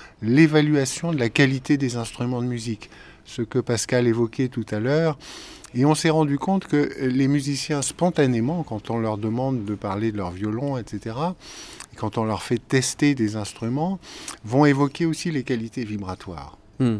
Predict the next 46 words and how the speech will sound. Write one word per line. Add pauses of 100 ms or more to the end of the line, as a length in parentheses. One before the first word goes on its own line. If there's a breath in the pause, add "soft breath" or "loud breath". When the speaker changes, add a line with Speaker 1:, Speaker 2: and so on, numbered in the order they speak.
Speaker 1:
Ils
vont
dire, «
Cet
instrument,
il
est
vivant. » (640 loud breath)
Et
c'est
pas
forcément
lié
que
au
son. (260)
C'est
Speaker 2:
Oui,
sur
Speaker 1:
aussi
Speaker 2:
Claudia
Speaker 1:
lié (120)
Speaker 2:
Fritz,
elle,
elle
fait,
euh,
jouer
des
violonistes
dans
le
noir,
notamment
pour,
euh,
ouais. (140)
Speaker 1:
Notamment,
tout
à
Speaker 2:
Ouais.
Speaker 1:
fait,
voilà. (540 soft breath)
Speaker 2:
Euh,
Claire
Richard,